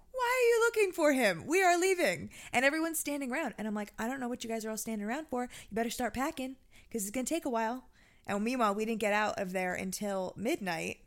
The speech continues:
Thankfully, the dogs were really good. Cheyenne was definitely upset. She knew something was going on, so she was crying a little bit. But Opal and Oakley just took my pregnancy pillow and laid in the back seat and just passed out. But it took us a,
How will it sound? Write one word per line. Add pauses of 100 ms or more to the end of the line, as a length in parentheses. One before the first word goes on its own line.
(240)
Thankfully,
the
dogs
were
really
good.
Cheyenne
was
definitely
upset.
She
knew
something
was
going
on,
so
she
was
crying
a
little
bit. (380)
But
Opal
and
Oakley
just
took
my
pregnancy
pillow
and
laid
in
the
back
seat
and
just
passed
out.
But
it
took
us
a,